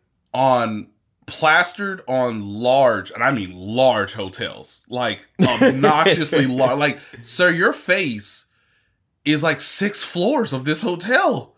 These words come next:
Speaker 1: Like, that's just weird. Um, but, you know, advertising, it's a, it's a wonderful, it's a wonderful thing. Um, one other, uh, little quick story, fellas. Um,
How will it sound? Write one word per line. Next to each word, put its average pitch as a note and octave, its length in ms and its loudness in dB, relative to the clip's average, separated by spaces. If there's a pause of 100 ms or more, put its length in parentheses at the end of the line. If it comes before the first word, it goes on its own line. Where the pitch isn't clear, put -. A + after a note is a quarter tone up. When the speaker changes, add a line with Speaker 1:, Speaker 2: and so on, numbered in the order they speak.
(140)
Speaker 1:
Like, C3+ 220 -2
that's A#3+ 220 2
just A#2 160 -6
weird. C3+ 480 -6 (240)
Um, C3+ 640 0 (460)
but, D#3+ 520 2 (680)
you F3+ 140 -6
know, E3 240 2 (240)
advertising, G2+ 880 -2
it's A2 240 -12
a, G#2+ 140 -2
it's G2 160 -8
a B2+ 80 -2
wonderful, A#2+ 760 -4
it's - 100 -12
a C#3 80 -4
wonderful C3 540 -4
thing. - 320 -14 (120)
Um, A#2 520 2 (280)
one E3+ 280 0
other, D3+ 340 2 (240)
uh, F2 240 0
little G2+ 400 -6 (100)
quick A#2 380 -4
story, A#2+ 320 -4
fellas. C3 420 -4 (420)
Um, G2 440 0